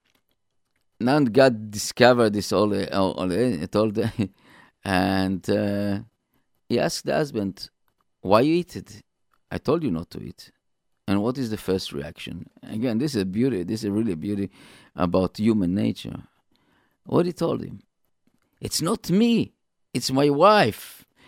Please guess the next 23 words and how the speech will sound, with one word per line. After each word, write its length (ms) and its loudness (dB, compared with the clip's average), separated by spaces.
uh, 100 6
that 260 4
brought 380 6
me. 220 -12
It's 180 -10
not 160 4
my 200 6
fault. 500 2
It's 280 -8
her 200 6
fault." 500 -12
Again, 540 6
this 160 -2
is 40 -16
something 380 2
that 360 -2
we 420 2
as 120 2
a 100 0
Jewish 360 -2
people 320 -4
cannot 440 -2
accept, 600 -6